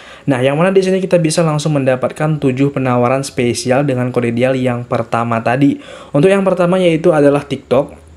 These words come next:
Paket TikTok ya, paket ketegangan TikTok, YouTube, Instagram, Facebook, WhatsApp, Twitter, kuota utama, dan ada edukasi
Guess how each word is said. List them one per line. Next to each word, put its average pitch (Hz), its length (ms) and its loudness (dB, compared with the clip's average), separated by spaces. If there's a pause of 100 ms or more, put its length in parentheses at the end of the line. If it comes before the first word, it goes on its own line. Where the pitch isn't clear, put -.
(220)
Paket 131 320 -4
TikTok 143 320 -4
ya, 123 160 -6
paket 131 320 -4
ketegangan 127 480 -2
TikTok, 147 400 -4
YouTube, 131 420 -2
Instagram, 131 600 -2
Facebook, 131 480 -4
WhatsApp, 143 480 -2
Twitter, 139 400 -2
kuota 127 260 -2
utama, 123 460 -2
dan 143 240 0
ada 131 240 0
edukasi 120 760 -2